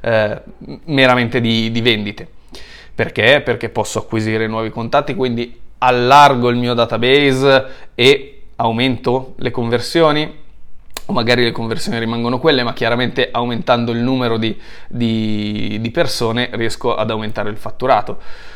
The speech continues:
Riesco a strutturare dei sistemi che aumentino l'engagement e quindi a, non solo a fidelizzare e far diventare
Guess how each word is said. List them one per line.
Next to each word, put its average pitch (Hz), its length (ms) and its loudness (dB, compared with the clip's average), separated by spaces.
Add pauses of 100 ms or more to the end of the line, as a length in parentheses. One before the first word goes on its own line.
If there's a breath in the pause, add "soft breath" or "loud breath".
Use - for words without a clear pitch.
(140 loud breath)
Riesco 170 480 4
a 143 60 2
strutturare 151 960 4
dei 131 180 -2
sistemi 147 600 0
che 131 220 4
aumentino 139 520 -2
l'engagement 135 720 -2
e 139 120 -8
quindi 147 540 -6
a, - 340 -2 (100)
non 143 220 -2
solo 196 240 4
a - 40 4
fidelizzare 113 920 0 (240)
e - 60 -10
far 120 220 0
diventare 120 720 0